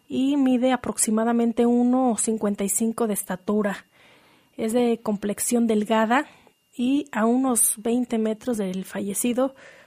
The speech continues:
se observa una bicicleta sin marca tipo montaña, como se conoce, esta de color negro. Si usted, eh, tiene algún familiar que vestía de este tipo, pues puede también proporcionarle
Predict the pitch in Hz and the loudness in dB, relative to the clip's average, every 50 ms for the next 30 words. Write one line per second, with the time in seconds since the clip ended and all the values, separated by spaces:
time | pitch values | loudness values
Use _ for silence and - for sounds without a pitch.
0 | _ - - - - 247 - - - 233 233 247 269 294 302 294 269 240 - - | _ -16 -8 -6 -6 -4 -2 0 2 2 4 4 2 2 4 4 2 2 0 -2
1 | 220 - - 247 240 233 233 - 247 240 254 240 - - 226 220 214 214 214 214 | -6 -4 -2 0 0 0 0 0 0 -2 -2 -2 -2 -2 0 0 2 2 2 2
2 | 214 214 214 - - 220 214 220 - 226 208 - - 247 233 202 190 - - - | 2 0 -2 -2 -2 -2 -2 -2 -4 -6 -4 0 0 2 2 2 -2 -6 -8 -4
3 | 220 202 190 202 196 - - 202 208 214 214 226 233 - - 220 196 190 - - | -2 0 0 0 -2 -2 -2 0 0 0 0 -2 -2 -4 -6 -8 -6 -6 -6 -8
4 | 185 - - 185 202 214 208 - 262 285 285 - - - - - - - - _ | -8 -8 -6 -4 -2 -2 -2 -2 -2 -4 -4 -8 -14 -20 -20 -20 -20 -20 -20 _
5 | _ _ - 220 214 - - - 240 233 240 214 233 208 - - 208 202 208 202 | _ _ -4 -4 -4 -2 0 0 2 2 2 0 -2 -4 -4 -2 -2 0 0 0
6 | 202 214 214 214 202 202 202 196 185 185 180 180 - - - _ - - - 233 | 0 -2 -2 -2 -2 -2 -2 -4 -6 -8 -10 -10 -12 -16 -20 _ -18 -12 -10 -8
7 | 214 - 233 220 220 214 _ - - - - - - - _ _ _ _ - 180 | -6 -4 -2 -2 -2 -4 _ -16 -20 -20 -20 -20 -20 -20 _ _ _ _ -8 -6
8 | 175 175 196 196 - - 220 208 208 208 208 202 202 196 - - 190 196 196 202 | -6 -6 -6 -8 -4 -2 -2 0 0 0 0 -2 -2 -4 -4 -4 -4 -2 -2 0
9 | 214 208 202 190 190 - - - _ - - _ - 208 190 190 190 - - 226 | 0 0 -2 -4 -8 -12 -16 -20 _ -20 -20 _ -8 -6 -4 -4 -4 -2 -2 0
10 | 220 226 220 214 208 202 202 196 202 202 - _ - 214 190 190 190 - _ - | 0 0 0 -2 -2 -2 -2 -2 -4 -4 -6 _ -4 -4 -2 -4 -4 -6 _ -4
11 | 233 226 - 254 269 262 - - 196 - - 208 202 196 196 - 180 190 196 202 | -4 -2 0 -2 -2 -2 -2 -6 -8 -6 -4 -4 -4 -4 -4 -6 -4 -4 -4 -4
12 | - - 196 - - 196 190 - - 202 196 196 190 196 208 202 202 | -6 -8 -10 -8 -8 -6 -4 -4 -4 -4 -4 -6 -6 -6 -6 -8 -8